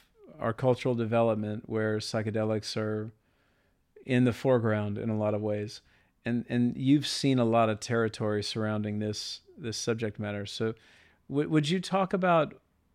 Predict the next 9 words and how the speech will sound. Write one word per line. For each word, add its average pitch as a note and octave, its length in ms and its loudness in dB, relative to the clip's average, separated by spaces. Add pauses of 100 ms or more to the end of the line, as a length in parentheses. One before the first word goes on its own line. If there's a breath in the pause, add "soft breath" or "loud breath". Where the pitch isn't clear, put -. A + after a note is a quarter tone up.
(340)
your C#3+ 240 4
experience, B2+ 920 2 (320)
uh, A2 120 -2 (680)
as B2 160 -4
far C#3+ 240 6
as A#2+ 160 4
the B2 100 2
receptivity A#2 1120 0
of G#2+ 460 -2